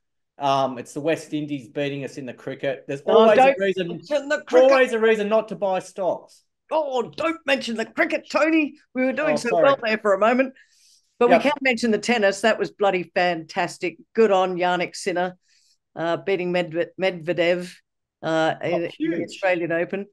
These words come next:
Speaker 2: Massive young man, twenty-two years old. And you know what that tells me? That tells me never give up, ladies and gentlemen. It doesn't matter. He was two sets down,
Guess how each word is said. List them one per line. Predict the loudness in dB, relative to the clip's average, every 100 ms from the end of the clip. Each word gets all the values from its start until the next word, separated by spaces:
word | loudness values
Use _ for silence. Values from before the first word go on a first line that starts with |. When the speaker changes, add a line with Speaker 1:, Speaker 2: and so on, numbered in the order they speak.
| -6
Speaker 2:
Massive | 0 0 0 -2 -2 -4 _ _ _
young | 0 0 2
man, | 2 2 0 -4
twenty-two | -4 -2 -2 -2 -2
years | 0 0
old. | 0 0 -2
And | -4
you | -2
know | 0
what | 0
that | -2 -2
tells | -4 -4
me? | -4
That | -2 -2 -2
tells | -4 -4
me | -6
never | -4 -2 0 -2
give | -2 -4
up, | -2 -2 -2
ladies | -4 -4 -4
and | -4
gentlemen. | -2 -2 -4
It |
doesn't | -4 -4
matter. | -2 -2
He | -2
was | -6 -8
two | -6 -6
sets | -4 -6 -4
down, | 0 2 0 -4